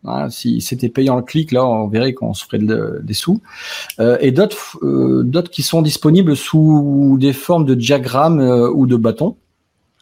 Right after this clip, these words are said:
Alors, à noter que sur le tableau de bord, le bounce rate a disparu. On le voyait là-haut. Le bounce rate, euh, comment on dit en français, le taux de rebond.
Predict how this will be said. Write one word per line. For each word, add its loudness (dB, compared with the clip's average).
Alors, -2
à 2
noter 2
que 0
sur 0
le 2
tableau 0
de -2
bord, 2
le 2
bounce 2
rate -2
a 0
disparu. 0
On 2
le 2
voyait 2
là-haut. 2
Le 2
bounce 0
rate, -2
euh, 2
comment 0
on -2
dit -4
en 0
français, -4
le 2
taux 2
de 4
rebond. 2